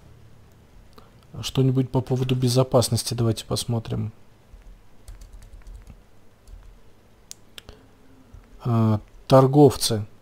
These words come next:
тоже, смотрите, приносят доход пропорциональный числу жителей, повышают уровень счастья. Бар, торговец бронёй, торговец одеждой, торговец оружием, торговец препаратами, торговец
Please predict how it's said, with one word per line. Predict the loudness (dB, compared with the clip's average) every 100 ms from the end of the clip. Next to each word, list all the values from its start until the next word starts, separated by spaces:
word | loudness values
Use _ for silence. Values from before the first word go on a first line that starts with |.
| -10
тоже, | 2 4 4 0 -4
смотрите, | -2 -2 0 -2 -2
приносят | 0 0 0 0
доход | 0 0 -6
пропорциональный | -2 -4 -2 -2 0 0 0 -2
числу | -4 -4 -2
жителей, | -2 -2 -4 -6
повышают | -4 -4 -2 -2 0
уровень | 0 -2 -4
счастья. | -4 0 -2 -2 -8 -10 -12 -20 -20 -20 -20 -20 -20 -20 -20 -16 -8
Бар, | 2 4 4 2 -4 -16 -20 -20 -20 -20 -20 -10 -6
торговец | 0 4 4 0
бронёй, | 0 2 4 2 0 -2
торговец | -4 -2 0 0 -2 -4
одеждой, | 0 0 0 -2 -2 -6 -16 -20 -20 -20 _
торговец | -8 0 2 2 -2
оружием, | -2 -2 0 0 0 -4 -10 -20 -10
торговец | -4 0 0 -2
препаратами, | -6 -2 0 0 0 -2 -2 -4
торговец | -6 -4 -2 -2 -2 -4